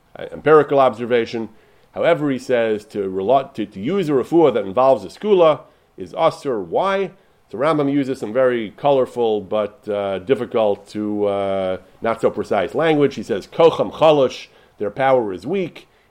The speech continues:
Eino mitzad hadas, it, it doesn't come from, from, from thought, from science, from nisyono rachuk. The experimental basis is dubious. The taina chalusha min haTorah.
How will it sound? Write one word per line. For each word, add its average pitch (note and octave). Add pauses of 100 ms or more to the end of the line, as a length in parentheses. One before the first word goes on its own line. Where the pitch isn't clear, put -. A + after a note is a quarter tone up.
(100)
Eino D3
mitzad A#2+
hadas, C#3 (460)
it, -
it -
doesn't A#2+
come A2
from, F#2+ (480)
from, E2 (340)
from D#2+
thought, -
from E2
science, C#3+
from F#2+
nisyono A#2
rachuk. C#3+ (580)
The E2+
experimental D#3
basis C#3+
is A#2
dubious. A#2 (160)
The F#2+
taina E3
chalusha C3
min G2
haTorah. C#3+